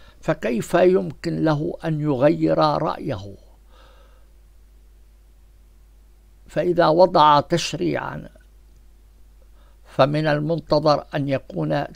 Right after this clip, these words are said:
تشريعا سليما طول الوقت ولا يتراجع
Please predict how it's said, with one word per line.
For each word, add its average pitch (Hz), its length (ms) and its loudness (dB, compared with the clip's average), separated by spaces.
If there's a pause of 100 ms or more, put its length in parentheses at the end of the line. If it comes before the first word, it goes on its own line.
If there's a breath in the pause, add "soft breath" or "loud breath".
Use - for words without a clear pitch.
تشريعا 135 800 -6 (480)
سليما 123 720 -2 (600 soft breath)
طول 220 220 0
الوقت 117 600 -4 (440 soft breath)
ولا 165 340 4
يتراجع 143 760 -2